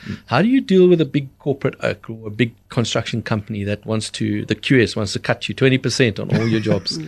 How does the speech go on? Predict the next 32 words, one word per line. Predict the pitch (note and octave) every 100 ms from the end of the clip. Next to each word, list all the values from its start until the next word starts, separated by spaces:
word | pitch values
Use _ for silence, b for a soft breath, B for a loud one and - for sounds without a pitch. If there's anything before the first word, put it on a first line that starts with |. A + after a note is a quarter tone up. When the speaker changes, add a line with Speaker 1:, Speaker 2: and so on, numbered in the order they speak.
| D#2+
Speaker 1:
<laughs> | - - A#2+
Speaker 2:
You | B2
know, | C3
you, | B2+ B2
you | D#3+ C#3+ A3+
gotta | A#3+ B3
learn | C4
how | C4+ B3+
to |
fight, | G#3 D4 D4+ -
eh? | A2+ G#2+ C#3+
You | E3
gotta | F#3 F#3+
learn | G#3 A#3
how | A3
to | G#3
talk | - G#3 G#3
to | C4+
the | A3
guy. | E3+ A#2+ A2
And | A#2+ C3+ - B B
you | F#3
know | C4
what? | G#3 C#3
And | C#3+ C#3+
just | F3
say | - -
to | -
him, | C3+
"Listen, | B2 - D#3 C3+
you | D3
know, | D3